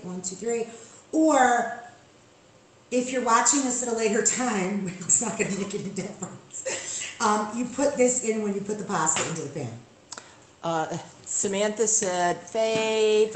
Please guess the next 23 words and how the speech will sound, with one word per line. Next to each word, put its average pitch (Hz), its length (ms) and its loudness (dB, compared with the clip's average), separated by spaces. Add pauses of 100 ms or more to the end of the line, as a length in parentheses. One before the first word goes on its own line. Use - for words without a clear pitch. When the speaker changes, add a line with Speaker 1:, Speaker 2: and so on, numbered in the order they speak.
Speaker 2:
I 170 100 2
got 190 200 0
here 214 240 2
late, 202 400 2
but 170 120 0
I'll 165 120 2
rewind." 143 500 -6 (300)
Speaker 1:
Okay. - 260 -14 (440)
And 208 160 -2
then 202 200 -2
I 220 180 0
just - 280 2
like 262 160 -2
to 202 180 -4
add 180 140 -4
a 170 100 -6
little 185 140 -4
bit 190 240 -8
extra 190 580 -6 (680)
because 156 800 -6 (560)
it's - 260 -6
cheese, - 600 -8
and 139 200 -10